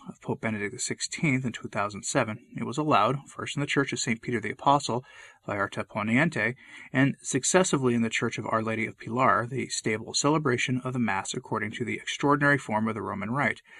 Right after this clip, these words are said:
foreseen by the above-mentioned documents officiated by the presbyters of the sacerdotal fraternity of Saint Peter in Chains, and the quasi-parish of the same title was instituted.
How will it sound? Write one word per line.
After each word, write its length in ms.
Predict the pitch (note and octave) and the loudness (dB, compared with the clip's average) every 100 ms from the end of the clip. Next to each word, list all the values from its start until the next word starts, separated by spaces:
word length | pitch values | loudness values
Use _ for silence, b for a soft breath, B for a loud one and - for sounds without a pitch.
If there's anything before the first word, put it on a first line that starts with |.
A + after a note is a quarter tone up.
| B B _ | B B _
foreseen 360 | C#3+ - F#3+ | 0 6 6
by 100 | F3 | 8
the 120 | D#3+ D#3 | 8 8
above-mentioned 720 | C#3 B2 B2 A2+ A2 B2 A2 - | 6 4 4 4 4 2 0 -2
documents 600 | C3+ A2+ G2+ A2 A2 - G#3 | 2 4 4 -2 -8 -8 -10
officiated 600 | - D#3+ D#3 C3 A2+ A2+ | 0 2 4 4 2 -2
by 100 | G#2 | -6
the 80 | |
presbyters 580 | - - F3 D#3+ A2+ A2+ B B B - | -2 2 4 2 0 -2 B B B -8
of 80 | C#3 | -2
the 80 | |
sacerdotal 540 | - D3 D#3 D#3 D3+ D3+ | 4 4 6 6 8 6
fraternity 580 | E3+ D3+ B2 A2+ A#2 A2 | 2 0 -2 0 -2 -2
of 200 | A2 - | -4 -8
Saint 300 | - - A2+ | -6 0 0
Peter 260 | - A2+ G2+ | -2 -4 -4
in 120 | A2 | -2
Chains, 440 | - D3+ G2+ A2 - _ - | 0 0 0 -4 -10 _ -10
and 80 | |
the 60 | A#2 | -8
quasi-parish 760 | - C#3+ D3+ D3+ - A2+ A2+ | 4 6 6 2 2 0 2
of 80 | A#2 | -2
the 60 | A2 | -2
same 240 | - A2 | -2 -2
title 340 | - C#3+ B2+ A2+ | 4 4 4 0
was 180 | G#2+ | -4
instituted. 560 | - D3+ - - - - | -2 -2 -2 -6 -8 -10